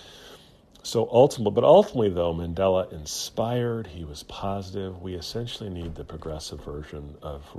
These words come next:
uh, Ronald Reagan. I think probably the closest I've seen it to it, um, in my own lifetime would be Harold Hughes. I think Obama got us close to there. So for those of you who criticize Obama,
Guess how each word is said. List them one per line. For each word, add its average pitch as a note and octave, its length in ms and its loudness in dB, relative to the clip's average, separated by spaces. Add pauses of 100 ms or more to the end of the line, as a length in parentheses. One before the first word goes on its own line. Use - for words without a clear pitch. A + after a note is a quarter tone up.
(100)
uh, D2+ 300 -12 (160)
Ronald D2+ 280 -6
Reagan. E2+ 380 -6 (580)
I G#2 100 2
think F#2 200 0
probably F#2+ 380 -2
the E2+ 80 -8
closest - 520 -2
I've G2+ 220 0
seen G2 240 -6
it G2 120 -6
to G2+ 200 -2
it, G2+ 180 -4 (120)
um, G2 180 -6
in G2 100 0
my F#2+ 100 0
own E2+ 180 -2
lifetime F2 500 -4
would D#2+ 140 -8
be D#2 80 -8
Harold E2+ 400 -4
Hughes. G2 680 -4 (560)
I G#2+ 80 0
think G2+ 240 0
Obama E2 500 -2
got A2+ 200 -2
us A2 100 -8
close G#2+ 380 -4
to - 80 -16
there. A2+ 320 -6
So G2+ 160 -8
for F2+ 80 -12
those F#2+ 200 -2
of F2+ 80 -12
you F2+ 80 -8
who E2 120 -10
criticize F2+ 500 -4
Obama, F#2 560 -2